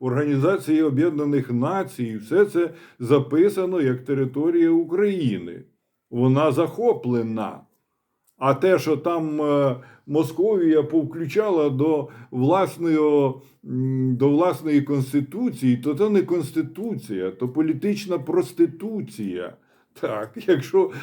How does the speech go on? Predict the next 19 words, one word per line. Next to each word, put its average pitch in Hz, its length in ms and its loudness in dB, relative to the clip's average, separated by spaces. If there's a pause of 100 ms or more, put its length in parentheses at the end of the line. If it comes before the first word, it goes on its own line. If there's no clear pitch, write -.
(140)
сьогодні 190 500 6
вона 165 340 2
така, 185 560 -2
завтра 170 460 0
перетака, 170 680 -2
і 185 160 4
постійно 180 600 -4
можна 165 360 -2
її 160 360 0 (260)
змінювати. 123 1160 0 (920)
Це 165 160 0
ж - 200 -6
так? 262 360 0 (1200)
Ну, 175 140 4
що 240 200 -2
це 240 160 -4
таке? 151 600 -4 (960)
Цей 226 300 4
Рубіо, 170 1160 2